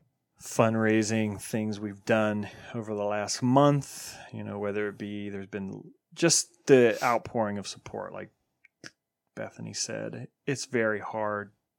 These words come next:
It's still a very raw thing to talk about and will be for a very long time. But if there's any kind of good that can come out of it,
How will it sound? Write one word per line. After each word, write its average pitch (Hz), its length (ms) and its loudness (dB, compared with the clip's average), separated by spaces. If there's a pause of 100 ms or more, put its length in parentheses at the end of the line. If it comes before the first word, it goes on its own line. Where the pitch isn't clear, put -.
It's - 240 -6
still 120 540 4 (560)
a 117 120 -2
very 104 400 -2
raw 101 540 -2 (880)
thing 104 220 -4
to 98 60 -10
talk 101 320 -8
about - 360 -6 (400)
and 110 160 -2
will 101 160 -4
be 101 180 -8
for 104 380 -4
a 107 160 -8
very 104 380 -6
long 101 300 -8
time. 101 540 -10
But 107 320 -6 (1120)
if 120 120 -20
there's 104 240 -2
any 110 260 -4
kind 107 260 -6
of 104 140 -12
good 107 360 4
that 107 320 -4
can 110 220 -8
come 113 240 -6
out 120 180 0
of 143 100 2
it, 170 200 6